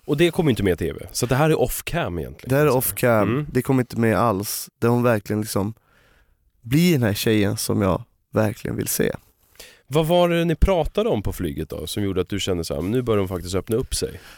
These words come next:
Speaker 2: men hon pratade om allt. Alltså, vi pratade om allt då. Det var som att så fort kameran släcktes då bara bam, och att det här med att jag inte gav henne någon ros blev hon väl, väldigt osäker. Hon kände sig väl säker eftersom jag hade bjudit hon på två fantastiska dejter. Hon kände sig väl safe.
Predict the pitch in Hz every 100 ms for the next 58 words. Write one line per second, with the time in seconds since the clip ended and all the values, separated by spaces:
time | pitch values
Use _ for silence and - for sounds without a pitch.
0 | - - 190 196 202 190 190 208 113 -
1 | 139 170 151 175 175 202 190 - 101 110
2 | 143 156 180 165 - - - 156 185 -
3 | - - 175 170 143 156 147 - 143 147
4 | 135 123 - _ _ _ _ _ _ _
5 | _ 185 160 117 - 147 - - - 139
6 | - 131 123 123 113 123 123 117 117 110
7 | 113 110 113 143 139 - - 113 113 113
8 | 110 110 107 127 - - 127 117 - 131
9 | - 147 117 131 - 165 151 175 131 107
10 | 175 165 - 123 110 123 117 123 117 123
11 | 123 - 104 - 170 147 123 113 113 104
12 | 107 - 120 90 - - - - 127 120
13 | 110 107 117 - - - - 101 - -